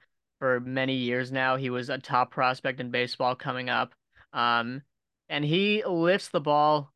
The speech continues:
a lot. Um, thirty-one point nine percent fly ball rate, only a fifteen percent, uh, line drive rate, and, and an eight point four percent pop-up rate, which obviously you would like to be lower. Um, I think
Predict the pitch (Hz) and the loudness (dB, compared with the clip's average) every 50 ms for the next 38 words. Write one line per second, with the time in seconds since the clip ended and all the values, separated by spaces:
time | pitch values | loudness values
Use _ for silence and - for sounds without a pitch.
0 | _ - 135 123 127 127 127 123 117 117 131 - - - - _ _ _ - 143 | _ -12 -8 -6 -4 0 2 2 2 2 2 -2 -6 -18 -20 _ _ _ -6 -2
1 | 127 123 120 120 120 120 120 123 135 - _ _ _ _ _ _ _ _ - _ | 2 2 4 4 2 0 -2 -6 -10 -12 _ _ _ _ _ _ _ _ -20 _
2 | - 165 180 185 175 156 160 160 160 143 - 160 147 143 135 135 135 131 143 135 | -4 -2 0 2 2 2 4 2 2 2 0 0 0 0 0 -2 -2 -2 -6 -6
3 | - 147 127 123 - - 131 123 127 127 127 123 127 127 131 127 131 127 - 135 | -6 -6 -6 -6 -6 -4 -2 -2 2 2 4 4 4 4 4 4 4 2 2 -2
4 | 156 185 180 147 135 - - 151 135 - - 151 139 131 - 139 127 - 143 127 | -2 0 0 -2 -2 -2 -6 -10 -8 -6 -4 -4 -4 -4 -4 -6 -6 -4 -4 -6
5 | 123 131 - _ _ _ _ - 135 120 120 131 139 131 131 135 135 131 131 131 | -6 -6 -12 _ _ _ _ -4 -2 -2 -2 0 0 0 0 0 0 2 2 4
6 | 127 127 123 131 127 123 123 127 131 _ - _ _ _ - 127 131 135 170 208 | 4 4 2 2 2 2 2 0 -2 _ -20 _ _ _ -12 -8 -4 -2 0 0
7 | 226 143 170 180 185 190 185 175 170 175 170 160 - - 165 156 147 - - 147 | 0 0 0 -2 0 0 0 2 2 2 0 0 -2 -2 -2 -2 -2 -2 0 0
8 | 139 135 143 135 - - 135 127 131 - - _ - 135 123 127 - 135 131 131 | 0 0 0 -4 -2 -2 -2 -2 -2 -6 -14 _ -2 0 0 0 2 0 0 2
9 | 135 127 127 127 131 131 - 143 131 131 131 135 - - 135 127 131 131 135 135 | 2 2 2 2 0 -2 0 0 -2 0 -2 -4 -6 -6 -4 -4 -4 -4 -6 -2
10 | 135 131 131 127 - 143 135 131 127 131 127 127 127 123 123 131 - _ _ _ | -2 -2 -2 -2 -4 -8 -6 -6 -4 -2 -2 0 2 2 0 0 -2 _ _ _
11 | _ _ _ - 139 135 139 147 185 214 262 269 226 | _ _ _ -2 0 2 4 4 4 4 2 2 2